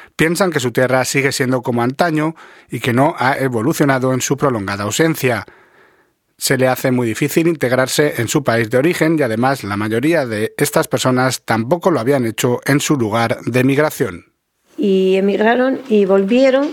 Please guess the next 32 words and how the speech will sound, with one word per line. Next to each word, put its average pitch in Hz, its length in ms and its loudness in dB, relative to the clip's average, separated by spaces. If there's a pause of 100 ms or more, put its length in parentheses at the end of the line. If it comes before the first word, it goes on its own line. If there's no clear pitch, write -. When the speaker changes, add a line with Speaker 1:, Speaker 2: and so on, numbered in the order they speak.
(420)
Speaker 2:
y 214 100 4
ellos 254 260 2
pensaban 254 500 2
que 254 80 0
España 254 540 2
estaba - 420 0
exactamente 269 680 2
lo 226 100 2
mismo 185 280 2
que 170 80 0
la 165 60 2
habían 160 280 0
dejado 233 460 -2 (400)
y 202 80 -2
les 170 240 0
ha 254 80 0
costado. 262 540 -4
O - 20 -4
sea, 185 240 -2 (460)
eh, 180 260 4
el, 185 160 0 (100)
el 190 60 4
retorno 269 600 2
ha 202 60 -4
sido 185 360 2
posiblemente 196 720 0
más 214 260 2
duro, 240 380 0 (460)
eh, 143 80 -4
que 170 120 -4
la 160 100 0
emigración. 156 540 -6